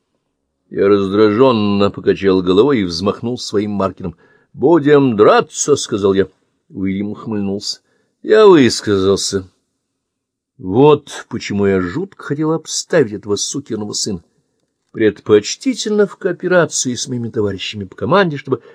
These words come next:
доказать свою правоту. Но долбаная техника меня подвела.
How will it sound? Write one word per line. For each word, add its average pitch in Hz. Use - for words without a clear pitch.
доказать 143
свою 170
правоту. 131
Но 98
долбаная 101
техника -
меня 92
подвела. 98